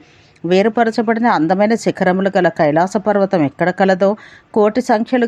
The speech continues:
గల యక్షులకు కుబేరునికి కూడా నివాసమైనది ఏదో, అక్కడ కూడా దేవదేవుడైన ఈశ్వరుని గొప్ప మందిరం కలదు.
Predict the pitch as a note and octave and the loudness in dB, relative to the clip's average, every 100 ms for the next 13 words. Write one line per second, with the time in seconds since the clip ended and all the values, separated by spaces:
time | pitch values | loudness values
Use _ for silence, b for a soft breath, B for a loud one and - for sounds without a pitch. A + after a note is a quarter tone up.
0 | A3+ A3 F3+ D3+ - G#3+ G3+ G3 - D#3+ | 0 2 2 0 -2 -2 0 0 0 0
1 | F3+ G3 A3 G#3+ A3 G3+ F#3+ F3+ E3 D3+ | 0 0 -2 0 0 2 0 2 2 0
2 | E3+ F#3+ G#3+ F#3+ F#3+ F3+ E3 E3 E3+ b | 0 0 -2 -2 0 0 -2 -4 -6 b
3 | b b b b b _ _ _ _ _ | b b b b b _ _ _ _ _
4 | - E3+ F#3+ G3 G3 - D#3 - G#3+ G#3+ | -6 0 0 2 0 0 -2 -2 -4 -2
5 | A3 G3+ E3 E3 F3 F#3+ G#3+ G#3+ A3+ B3 | 0 0 2 0 2 2 0 2 2 2
6 | F3+ - F#3+ F3 F3+ D#3 D3+ G#3 G#3 G3 | -2 -4 -2 -2 0 -2 -4 -4 -2 -2
7 | F3 E3 D#3 E3 D3 D3+ | 0 0 0 -2 0 -2